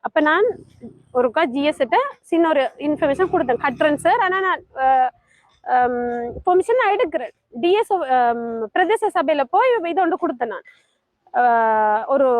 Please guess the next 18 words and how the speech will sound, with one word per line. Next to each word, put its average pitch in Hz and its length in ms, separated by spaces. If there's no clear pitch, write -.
ஓப்பனிங் 339 420
இது 294 120
ஒன்று 294 160
கொடுக்க, 285 280
பாவம் 311 340
சொன்னா, 320 200
"நீங்க 339 200
செய்யறது 285 360
நல்லது, 262 460
ஆஹ், 254 420
கண்டிப்பா 302 400
பெர்மிஷன் 339 380
எடுங்க." 240 200
அப்ப 269 120
நான் 349 140
சொன்னேன், 339 180
"ஓகே, 339 200
எல்லாம் 285 300